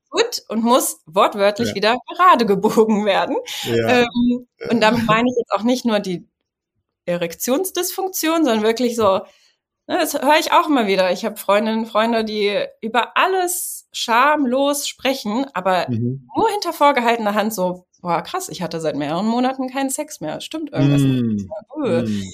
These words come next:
Speaker 2: Mhm.
Speaker 1: Äh, werde ich krank? Äh, ach, Sex ist doch so wichtig. Warum mache ich das nicht?" Ähm, und die sich
Speaker 2: Mhm.
Speaker 1: unter so einen Druck stellen, also
Speaker 2: Mhm.
Speaker 1: mehr darüber zu sprechen von, äh, können wir, können wir auch da neugieriger <laughs> und normaler damit umgehen, was, was wir für einen Zwang in der Gesellschaft haben von,
Speaker 2: Ja.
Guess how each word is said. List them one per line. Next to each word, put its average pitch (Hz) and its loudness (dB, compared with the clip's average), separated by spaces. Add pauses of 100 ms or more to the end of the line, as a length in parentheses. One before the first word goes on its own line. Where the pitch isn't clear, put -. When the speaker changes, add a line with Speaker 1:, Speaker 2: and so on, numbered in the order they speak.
(260)
Speaker 2:
Mhm. 104 -10
Speaker 1:
Äh, 214 0
werde 208 2
ich 254 -4
krank? 226 0
Äh, 175 0
ach, 180 -6
Sex 220 -8
ist 240 -8
doch 233 -6
so 226 -8
wichtig. 185 -6
Warum 190 -6
mache 269 -2
ich 277 -10
das - -14
nicht?" 175 -6
Ähm, 170 -6
und 160 -8
die 123 2
sich 107 0
Speaker 2:
Mhm. - -2
Speaker 1:
unter 196 -4
so 349 -2
einen 247 2
Druck 233 -4
stellen, 196 -4 (600)
also 208 0
Speaker 2:
Mhm. 214 0
Speaker 1:
mehr 294 2
darüber 240 0
zu 240 -6
sprechen 220 -4
von, 196 -4 (220)
äh, 180 -12
können 226 -2
wir, 196 2
können 208 -6
wir 202 -2
auch 190 -8
da 226 -2 (240)
neugieriger 196 0
<laughs> - 0
und 190 -6
normaler 190 -2
damit 180 -4
umgehen, 185 -4
was, - -8
was 202 -4
wir 196 -6
für - -4
einen 175 -4
Zwang 208 -2
in 185 -4
der 180 -2
Gesellschaft 185 -4
haben 180 -4
von, 170 -4
Speaker 2:
Ja. 104 -2